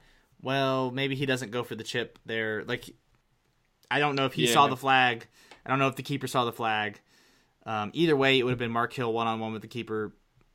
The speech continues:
Speaker 1: I'd like to
Speaker 2: Yeah.
Speaker 1: see what happens. I think he was onside. They showed,
Speaker 2: Oh,
Speaker 1: they
Speaker 2: yeah.
Speaker 1: showed the frozen image of the broadcast, um, with, with Jorge playing the pass. It looked like he was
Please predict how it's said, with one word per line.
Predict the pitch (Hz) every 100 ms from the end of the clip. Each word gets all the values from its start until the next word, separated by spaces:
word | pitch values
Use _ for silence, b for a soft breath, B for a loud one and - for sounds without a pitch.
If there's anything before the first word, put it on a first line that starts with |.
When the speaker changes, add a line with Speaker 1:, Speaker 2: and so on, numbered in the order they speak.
| _ -
Speaker 1:
I'd | 117 120
like | 117
to | 113
Speaker 2:
Yeah. | 113
Speaker 1:
see | 117 113 110 107 98 _ _ _
what | 113 110
happens. | 123 117 113 110 - -
I | 117
think | 143 127
he | 135
was | 120
onside. | 117 113 113 107 101 - _ _ _ _ _ _ -
They | 123
showed, | 123 135 131
Speaker 2:
Oh, | -
Speaker 1:
they | 131
Speaker 2:
yeah. | 131
Speaker 1:
showed | 143 143 131 -
the | 127
frozen | 135 131 123 131 120
image | 101 120 117
of | 110
the |
broadcast, | 107 117 113 113 107 107 - -
um, | 104 101 95 92 - - -
with, | 120 117 _ _ -
with | 113
Jorge | 127 117 117
playing | 107 120 113
the | 107
pass. | 120 113
It | 110
looked | 120
like | 117 -
he | 110
was | 104